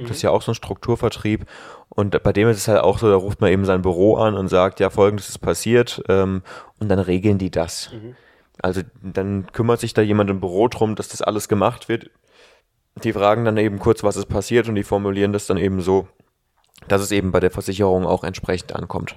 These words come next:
Speaker 2: Genau. Und andersrum halt für die Versicherung, die hat ja dann nicht unbedingt nur mich vor Augen, sondern eben auch diesen großen Vertrieb, der ja wieder ganz viele Tausende von Kunden repräsentiert, die
Speaker 1: Genau.
Speaker 2: auch bei denen wieder sind.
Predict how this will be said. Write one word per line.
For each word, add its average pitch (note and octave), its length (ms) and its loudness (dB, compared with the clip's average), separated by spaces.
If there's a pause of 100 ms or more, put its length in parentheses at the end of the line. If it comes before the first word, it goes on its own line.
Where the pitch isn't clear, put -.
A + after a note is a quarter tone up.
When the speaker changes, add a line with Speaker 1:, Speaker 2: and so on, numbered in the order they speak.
(120)
Speaker 2:
Genau. F2+ 260 -20 (460)
Und A2 100 -10
andersrum A#2+ 400 -2
halt A2+ 120 0
für A#2 80 -6
die A#2 60 0
Versicherung, B2 560 -4
die G#2+ 60 -6
hat A#2 140 -4
ja A2+ 100 -4
dann G#2+ 120 -2
nicht G#2 100 -8
unbedingt G#2+ 260 -4
nur G2+ 120 -4
mich A2 300 -4
vor - 220 0
Augen, B2 240 0
sondern A2+ 200 -4
eben A2 220 -6
auch G#2+ 140 -4
diesen G#2+ 300 -8
großen G#2+ 340 -6
Vertrieb, - 480 -6
der G#2+ 100 2
ja G2+ 160 2
wieder G2+ 200 -4
ganz G#2+ 180 -6
viele G#2 220 -2
Tausende G#2+ 380 -4
von - 180 -14
Kunden D#3+ 260 -4
repräsentiert, G#2+ 720 -8
die A2 80 -4
Speaker 1:
Genau. E2+ 240 0
Speaker 2:
auch D#2+ 40 -4
bei G2+ 120 0
denen G2+ 300 -4
wieder G#2 200 -4
sind. A#2+ 220 -8